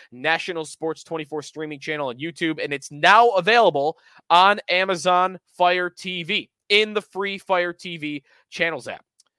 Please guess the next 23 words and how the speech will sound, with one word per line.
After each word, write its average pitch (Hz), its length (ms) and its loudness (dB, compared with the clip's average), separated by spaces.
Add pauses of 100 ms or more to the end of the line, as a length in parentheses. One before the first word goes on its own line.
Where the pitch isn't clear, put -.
(220)
And 110 120 -12
I'm 107 100 -12
sure, 151 420 -4
uh, 123 280 0 (920)
they'll 104 100 -20
be - 60 -20
touching - 360 -20
on, 95 240 -20 (1000)
you 123 80 -14
know, 107 160 -12
speaking 127 240 -14
of 104 60 -14
the 110 100 -8
N 110 80 -10
B 98 160 -6
A, 104 200 -4 (420)
this 113 160 -16
LeBron 143 680 0
to 151 100 -12
the 131 80 -10
Warriors 113 680 -4 (280)
almost 160 400 0
happened 120 460 0